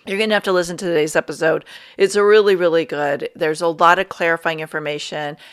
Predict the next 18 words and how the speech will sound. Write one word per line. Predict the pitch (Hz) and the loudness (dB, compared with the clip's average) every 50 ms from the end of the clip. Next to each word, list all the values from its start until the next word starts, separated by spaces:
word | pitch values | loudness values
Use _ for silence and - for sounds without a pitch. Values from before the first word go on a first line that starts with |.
| - _ - | -20 _ -14
This | - 170 185 | -12 -12 -10
guest | 147 - 185 170 170 165 - - - | -2 2 4 4 4 2 -2 -8 -8
is, | 156 147 147 - | -8 -8 -4 -2
like, | 143 143 135 - - - | -2 -2 -2 -4 -12 -20
really | 185 190 170 151 175 202 202 208 208 196 190 185 170 - | -20 -18 -12 -6 -4 -2 -2 0 2 4 4 4 4 4
on | - 156 143 143 | 2 0 0 0
fire. | - - 151 143 151 156 143 139 147 - _ _ _ | 0 0 2 4 4 4 4 2 0 0 _ _ _
But | - 220 226 | 0 2 4
I | 240 233 | 6 6
was | 240 247 233 - - - - _ _ _ _ - | 4 4 2 0 -8 -14 -16 _ _ _ _ -6
also | - 330 440 440 - - 262 202 | -4 -4 -4 -4 -8 -6 -4 -4
realizing | 185 175 185 180 175 175 180 170 185 180 175 170 - | -2 0 0 2 2 2 0 0 -4 -10 -12 -10 -12
it's | 220 226 - - | -14 -12 -8 -8
a | 254 | -8
big | 220 240 - 262 302 302 _ _ | -8 -8 -8 -8 -8 -10 _ _
part, | - - - 208 208 190 156 - - - - _ _ _ _ _ _ _ _ _ _ | -20 -12 -6 -2 0 0 0 -2 -4 -8 -16 _ _ _ _ _ _ _ _ _ _
the | - 196 | -8 -6
messaging. | 175 180 214 240 233 - 196 151 - - 147 - - - - | 0 2 2 2 2 -2 -10 -12 -12 -12 -12 -12 -14 -16 -18